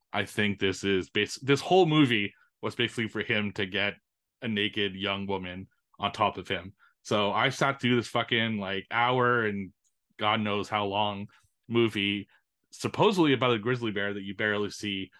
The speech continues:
just to see this old man get his rocks off and use the film as an excuse. So Monster Grizzly on Tubi, one out of, uh, five stars, 'cause I, I did laugh at times.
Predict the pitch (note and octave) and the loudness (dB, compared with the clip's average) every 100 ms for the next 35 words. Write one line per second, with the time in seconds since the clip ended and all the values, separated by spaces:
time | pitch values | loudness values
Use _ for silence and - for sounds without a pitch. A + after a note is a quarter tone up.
0 | _ - A#2+ - - A#2 G#2+ G2 G#2 - | _ -2 -2 -2 -4 0 2 2 2 0
1 | A2 G2 F#2+ G2 G2 G2 A2 _ _ _ | -6 -6 -4 -2 -2 -4 -8 _ _ _
2 | A#2+ A2 A#2 G#2+ G#2+ A2+ - - G2+ G2 | -2 0 0 0 0 0 -2 -2 0 -2
3 | - - _ _ _ G2+ G#2+ G2+ F#2 G#2 | -4 -18 _ _ _ -4 -2 -4 -6 -6
4 | F#2+ E2+ F#2+ F2 - - - - - G2+ | -6 -8 -10 -12 -14 -14 -14 -8 -2 0
5 | G2+ G2 C#3 E3 - C3 B2+ B2 A#2+ G#2+ | 0 0 0 2 0 2 2 2 0 -2
6 | G2 G#2+ F#2 F#2+ - _ _ _ _ _ | -2 -6 -6 -10 -14 _ _ _ _ _
7 | _ - A2+ A#2+ A2 G#2 - F#2+ F#2+ F#2 | _ -2 2 2 2 0 -2 -4 -2 -4
8 | - - G2+ F#2+ - G2 G2 - A#2 A#2 | -6 -6 -2 -2 -2 -2 0 2 2 2
9 | B2 A2 A#2 G2+ F#2+ - G#2 - G#2 A2 | 0 0 0 -2 -4 -4 -6 -2 -2 -2
10 | - | -4